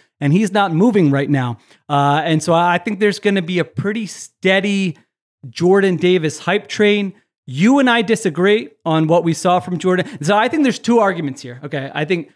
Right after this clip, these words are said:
one is the one you've made that I think Jordan Davis's rookie season, I think you said he had elite stretches of run defense,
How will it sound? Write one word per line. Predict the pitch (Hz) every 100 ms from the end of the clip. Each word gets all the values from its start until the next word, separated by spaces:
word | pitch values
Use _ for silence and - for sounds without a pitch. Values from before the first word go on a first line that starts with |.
| _
one | 139 147 240 277
is | 262
the | 247
one | 220 208 185
you've | 214 180
made | 170 156 151 147 -
that | 151
I | 147
think | 147 156 147 147 -
Jordan | 127 165 190 180 160
Davis's | 180 170 - 165 120
rookie | 123 170 - 170
season, | - 180 156 170 160 - _
I | 147
think | 147 165
you | 165
said | 147 170 139
he | 170
had | 156 -
elite | 160 143 156 202
stretches | - - 175 165 156 147 - _ _
of | 151 127 147
run | 165 151
defense, | 160 147 151 147